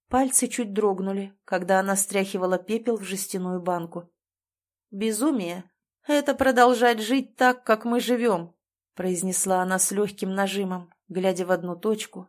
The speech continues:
словно рассуждая сама с собой, словно оценивая что-то, к чему уже давно пришла,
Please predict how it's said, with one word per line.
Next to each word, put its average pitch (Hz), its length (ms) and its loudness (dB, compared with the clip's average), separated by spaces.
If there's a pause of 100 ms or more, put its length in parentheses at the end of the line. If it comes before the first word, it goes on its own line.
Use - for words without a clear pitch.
(140)
словно 202 380 0
рассуждая 196 640 0
сама 196 340 0
с 190 100 0
собой, 180 480 -4 (320)
словно 202 420 0
оценивая 202 600 0
что-то, 240 560 -2 (300)
к - 40 -20
чему 277 340 0
уже 254 200 2
давно 247 360 2
пришла, 247 580 -2